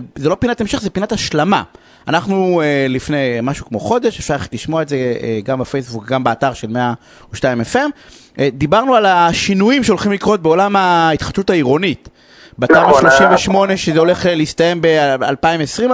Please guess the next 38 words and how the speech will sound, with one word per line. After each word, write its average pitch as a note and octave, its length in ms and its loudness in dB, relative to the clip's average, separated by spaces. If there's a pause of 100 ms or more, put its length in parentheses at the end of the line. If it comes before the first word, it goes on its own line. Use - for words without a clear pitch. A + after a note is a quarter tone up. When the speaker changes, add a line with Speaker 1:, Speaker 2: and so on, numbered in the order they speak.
(120)
Speaker 1:
ושתיים. B3 500 -2 (320)
Speaker 2:
אלפיים D3+ 300 4
עשרים D3 260 4
ושתיים, F#3+ 500 6
Speaker 1:
אה, D3 80 6
Speaker 2:
שיש D#3+ 280 2
לנו D3+ 280 6
את D3 100 2
המתחמי D3 880 4
הפינוי-בינוי, C#3+ 680 4
Speaker 1:
בינוי, - 180 6
Speaker 2:
שכבר - 200 0
Speaker 1:
כן, C#3 240 6
Speaker 2:
היום A3 360 6
Speaker 1:
הכל A3 140 4
הולך A3+ 180 0
להשתנות, G#3 520 0
ובעצם A3 400 -2
אנחנו - 140 -2
הולכים G#3+ 220 -2
לדבר E3+ 300 0
היום, D#3+ 300 2
אלא F3 100 0
אם E3+ 40 -4
אתה D#3+ 80 -4
רוצה D#3 160 -2
לתת D#3 180 -6
לנו D3 300 -2
תכף C#3+ 300 -6
עדכון D#3 340 -4
בכמה C#3+ 240 -2
משפטים, C#3+ 380 -4 (140)
אבל G3 140 0 (340)
אנחנו G#3 200 0
הולכים A#3 160 -2
לדבר F#3 320 2
היום F3 260 2
בעצם D#4 440 0